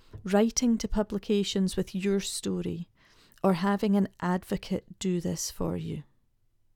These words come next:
And number three, you're not alone. As someone severely affected, there are between four point two five and seven point five million people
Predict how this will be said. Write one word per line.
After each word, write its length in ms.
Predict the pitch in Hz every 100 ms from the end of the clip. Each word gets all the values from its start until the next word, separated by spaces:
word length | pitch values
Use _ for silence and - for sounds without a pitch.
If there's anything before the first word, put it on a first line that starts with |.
| _ _ _ _ _ _ _ _ _ -
And 140 | 190
number 220 | 196 190
three, 480 | 190 - 208 175 170 _ _ _ _ _ _ -
you're 180 | 196 214
not 280 | 202 196 220
alone. 540 | 220 196 196 208 175 180 _ _ _ _ _ - - _ _ _ -
As 220 | 220 240
someone 560 | - 240 214 208 202 202
severely 600 | - 190 202 196 196 180
affected, 720 | - 180 - - - - - - _
there 180 | 185 175
are 60 | 175
between 580 | 185 - 185 170 170 - _ _ _
four 400 | - - 185 233
point 380 | - 247 233 -
two 240 | - 233
five 600 | - 196 180 175 180 -
and 160 | - 165
seven 360 | - 180 190 196
point 360 | 202 185 -
five 480 | - 185 180 175 -
million 800 | 175 180 185 185 180 175 175 185 -
people 540 | - - 190 170 165